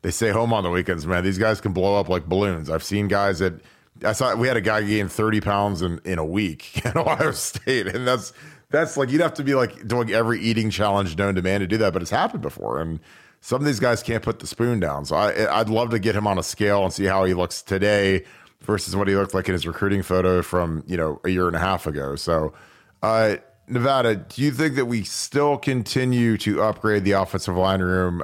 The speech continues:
uh, on top of the addition of Victor Cutler?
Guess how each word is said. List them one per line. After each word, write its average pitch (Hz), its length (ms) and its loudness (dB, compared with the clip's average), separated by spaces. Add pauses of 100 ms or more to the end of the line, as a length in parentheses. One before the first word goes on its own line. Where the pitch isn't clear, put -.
uh, 82 340 2 (840)
on 101 160 0
top 110 380 -2
of 104 220 0
the 104 120 2
addition 92 440 0
of 82 160 -2
Victor 87 280 -4
Cutler? 76 480 -4